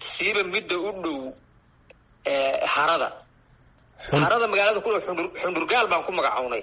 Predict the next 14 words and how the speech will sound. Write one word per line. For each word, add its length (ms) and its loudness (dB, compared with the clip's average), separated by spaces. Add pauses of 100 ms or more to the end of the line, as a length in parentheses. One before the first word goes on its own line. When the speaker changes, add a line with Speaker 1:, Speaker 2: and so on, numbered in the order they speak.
Speaker 1:
Badda 220 2
kumaynan 400 0
magacaabin. 380 0
Sababtoo 440 0
ah 220 2
badda 300 0
inay 180 0
tahay 240 -2
ma 140 0
hubno. 300 -4 (580)
Laakiin 380 -2
qiyaastii 440 0
waa, 240 2
waa 180 0